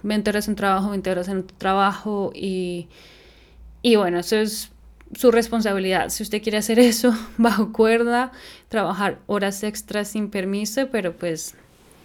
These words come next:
si quiere, hay opciones, pero recuerde, siempre hay que pagar los taxes.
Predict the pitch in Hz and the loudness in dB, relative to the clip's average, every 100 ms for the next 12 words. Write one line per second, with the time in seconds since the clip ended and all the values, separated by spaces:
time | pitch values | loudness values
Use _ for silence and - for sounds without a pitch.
0 | _ _ - - - _ - - - 214 | _ _ -20 -20 -20 _ -20 -10 -6 -6
1 | - 190 185 214 233 - 185 180 170 - | -4 -2 0 0 0 0 -2 -2 -6 -2
2 | 240 254 269 269 - 196 180 160 233 247 | -2 0 -2 -4 -4 -6 -4 0 2 4
3 | 254 240 226 226 220 214 220 208 196 190 | 4 2 0 0 0 0 -2 -2 -2 -2
4 | 196 - 170 - - - - | -2 0 0 -2 -14 -16 -20